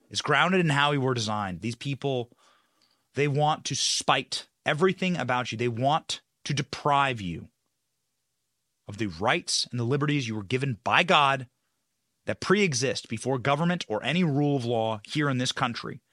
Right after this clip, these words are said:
Natural law, moral order, the moral order of the universe. God will not be mocked. God will not be mocked. There's gonna be a reckoning for this. I'm telling you,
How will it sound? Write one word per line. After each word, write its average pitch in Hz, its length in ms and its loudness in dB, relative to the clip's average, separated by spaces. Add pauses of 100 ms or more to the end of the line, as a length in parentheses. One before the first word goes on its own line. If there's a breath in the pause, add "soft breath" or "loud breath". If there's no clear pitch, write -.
(720)
Natural 143 760 0
law, 120 380 0
moral 147 720 2
order, 143 520 0 (760)
the 101 80 -6
moral 147 460 2
order 147 220 4
of 123 120 -2
the 107 80 -4
universe. 117 400 -2
God 127 380 0
will 196 80 -2
not 139 200 0
be 117 120 -4
mocked. 104 420 -4 (1800)
God 147 220 4
will 170 80 4
not 139 180 4
be 131 80 0
mocked. 107 400 -2 (380)
There's 120 100 -2
gonna 160 160 2
be 170 80 4
a 156 60 4
reckoning 131 360 0
for 110 140 -6
this. 107 320 -2 (460)
I'm - 20 -14
telling 139 240 2
you, 104 200 -4